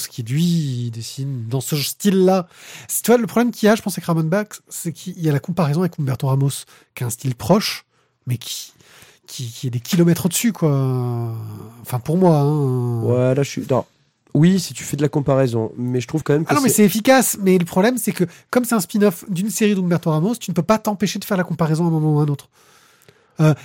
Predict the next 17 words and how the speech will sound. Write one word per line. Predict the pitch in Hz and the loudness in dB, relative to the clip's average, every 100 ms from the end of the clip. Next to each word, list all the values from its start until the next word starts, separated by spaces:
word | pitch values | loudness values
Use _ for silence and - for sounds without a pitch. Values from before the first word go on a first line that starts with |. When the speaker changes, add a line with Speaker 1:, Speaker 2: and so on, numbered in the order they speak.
| - | 0
Speaker 1:
mais | 175 262 | 4 6
effectivement, | 226 170 240 220 202 - _ - | 6 2 2 4 4 0 _ -6
Speaker 2:
Ouais, | 160 | 0
Speaker 1:
euh, | 156 156 - 87 | 2 2 2 -2
ça | 90 185 | 2 4
m'a, | 175 - | 4 4
ça | - | 2
m'a | 160 | 0
Speaker 2:
ouais. | - | 2
Speaker 1:
complètement | 247 233 220 | 2 4 4
marqué | 202 180 208 | 2 2 0
quand | - 156 | -2 -2
j'ai | 143 135 | 0 -2
lu | 139 | -2
le | |
tome | - 147 214 | -2 -2 0
un, | 170 233 | 0 0